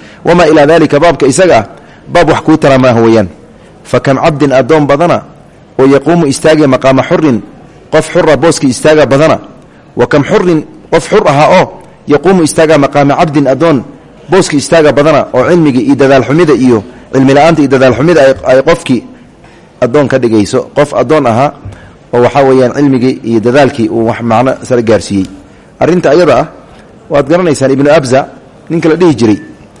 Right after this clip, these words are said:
Sayyid Umar radiyallahu ta'ala anhu arda, kama fi saxiix, ayaa wuxuu aaday, Makuu aaday.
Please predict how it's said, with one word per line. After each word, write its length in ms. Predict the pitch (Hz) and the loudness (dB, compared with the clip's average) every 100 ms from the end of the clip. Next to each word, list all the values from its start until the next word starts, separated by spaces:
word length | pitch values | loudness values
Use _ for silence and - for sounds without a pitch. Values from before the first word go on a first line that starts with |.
| - - _ - | -20 -20 _ -6
Sayyid 200 | 143 147 | -2 0
Umar 180 | 175 165 | 2 2
radiyallahu 320 | 156 151 151 | 2 2 2
ta'ala 160 | 139 135 | 2 2
anhu 120 | 139 | 2
arda, 180 | 120 104 98 - | 0 -2 -4 -8
kama 180 | - 113 | -4 -2
fi 60 | 113 | -2
saxiix, 340 | - 127 147 - - - - - - | -2 0 0 -2 -10 -20 -20 -20 -8
ayaa 140 | 123 131 | 0 2
wuxuu 240 | 131 175 | 2 2
aaday, 380 | 196 147 151 180 - - - - - - - 640 - - - - - - - - | 2 4 2 0 -6 -20 -20 -20 -20 -18 -16 -18 -20 -20 -20 -20 -20 -20 -20 -4
Makuu 280 | 156 - 143 | -4 2 2
aaday. 220 | 113 90 | 2 0